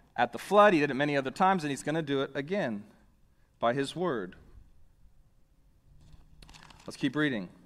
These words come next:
Verse eight, he says, "But do not overlook this one fact, beloved, that with the Lord one day is as a thousand years, and a thousand years as one day.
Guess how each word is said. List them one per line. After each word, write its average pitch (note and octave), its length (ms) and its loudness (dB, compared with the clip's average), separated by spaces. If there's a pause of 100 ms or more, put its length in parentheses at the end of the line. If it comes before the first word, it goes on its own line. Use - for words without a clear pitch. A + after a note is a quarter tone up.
(880)
Verse D#3 220 0
eight, F#3+ 160 6
he C#3+ 80 2
says, D#3 260 2
"But D#3+ 200 0
do A#3 160 2
not B3+ 220 4
overlook G3 420 4
this F3+ 180 -2
one G3 220 2
fact, - 440 -2 (460)
beloved, C#3 480 4
that E3 80 4
with E3 180 0
the D#3 100 0
Lord G3 380 4
one F3 240 4
day F3+ 220 4
is E3+ 140 0
as D3+ 120 0
a C#3+ 60 -4
thousand E3 500 4
years, D3+ 280 -2
and C#3+ 80 -4
a B2+ 40 -4
thousand E3+ 440 4
years D3 240 -2
as C3 140 -6
one C3+ 260 -2
day. A2+ 360 -4